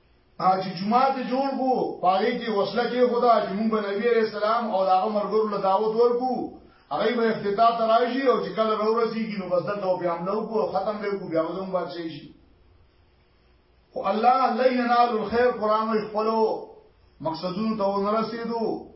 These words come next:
نو د منافقت بنیاد د مدینې منورې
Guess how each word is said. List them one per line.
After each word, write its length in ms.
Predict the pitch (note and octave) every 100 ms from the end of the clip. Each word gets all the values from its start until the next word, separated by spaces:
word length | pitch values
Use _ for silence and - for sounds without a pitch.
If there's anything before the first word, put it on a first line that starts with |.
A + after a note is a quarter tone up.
| - _ _ _
نو 100 | D3
د 100 | D#3+
منافقت 760 | G3+ G3+ G3+ G#3 G3 G3+ A#3 A#3
بنیاد 840 | G3 G#3 G#3 A3 A3+ F3+ - - F3
د 20 |
مدینې 460 | F#3 F#3+ G3 A#3 A#3+
منورې 600 | A3 G3 G3 G3 G3+ A3+